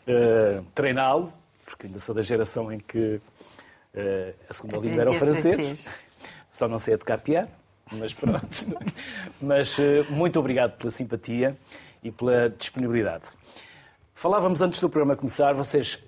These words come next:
Speaker 1: já se conhecem, estão fartas de falar destes temas,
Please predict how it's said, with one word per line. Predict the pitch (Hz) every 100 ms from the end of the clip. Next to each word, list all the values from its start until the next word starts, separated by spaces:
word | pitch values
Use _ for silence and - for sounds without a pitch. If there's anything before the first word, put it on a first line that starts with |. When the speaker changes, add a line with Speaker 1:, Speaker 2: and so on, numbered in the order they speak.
| -
Speaker 1:
já | 101 110 156
se | -
conhecem, | - 120 127 117 131 127 120 _ - - _ _ _
estão | - - 127
fartas | - - 147 147 135
de | 107
falar | - 123 120 117
destes | 107 113 -
temas, | - 135 131 139 131 -